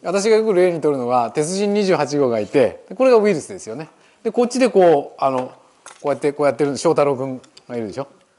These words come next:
これリモコンでこうやって、「やれ！ね、ビルを壊せ！」で、こっちでウイルスがガオーって言いながら、帯状疱疹を発症してるわけですよね。で、病院に行って、あの、その免疫抑制剤とかいろんなウイルスに対する薬とかこう使うでしょ。えー、ステロイド使ったりとか。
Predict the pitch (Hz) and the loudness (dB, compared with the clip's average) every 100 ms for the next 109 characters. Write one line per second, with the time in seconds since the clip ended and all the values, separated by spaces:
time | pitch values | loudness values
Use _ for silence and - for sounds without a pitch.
0 | _ _ 233 196 196 190 190 185 180 175 | _ _ 0 2 2 0 0 0 0 0
1 | 165 175 123 - - _ - 135 139 160 | 2 0 0 -10 -20 _ -14 -4 0 2
2 | 143 - - _ _ 160 117 147 147 123 | 0 -6 -20 _ _ -10 -6 -6 -6 -4
3 | 143 131 117 - _ _ _ _ - 190 | -4 -4 -8 -12 _ _ _ _ -8 -4
4 | 180 185 160 160 139 123 117 117 143 156 | -2 -2 0 -2 -4 -4 -2 0 2 2
5 | 160 - 131 127 117 151 143 107 - - | 0 -2 -6 -4 0 2 2 -2 -10 -20
6 | - _ - 143 147 139 143 127 107 - | -20 _ -4 0 0 0 -2 -4 -8 -8
7 | 120 - 101 92 85 85 127 165 - _ | -6 -6 -6 -8 -12 -16 -12 -12 -14 _
8 | _ _ _ - 226 196 147 247 262 254 | _ _ _ -2 2 2 2 2 2 0
9 | 254 233 - 247 214 151 - 160 165 151 | -2 -4 -2 2 2 0 -10 -10 -8 -4
10 | 180 175 165 160 165 165 170 160 165 147 | 0 2 2 0 -6 -6 -4 -2 -4 -2
11 | 165 160 156 156 151 151 147 156 147 147 | -2 -2 0 -2 -2 -2 -2 -2 -2 -4
12 | 135 139 135 127 - 135 131 123 - 135 | -2 -2 -2 -8 -10 -8 -4 -4 -2 -4
13 | - - 131 98 131 135 - - _ _ | -2 -2 -2 -2 -8 -10 -18 -20 _ _
14 | 127 127 123 120 120 117 135 131 123 - | -4 -2 0 0 -2 -2 0 0 0 -4
15 | 113 107 92 85 | -4 -4 -6 -12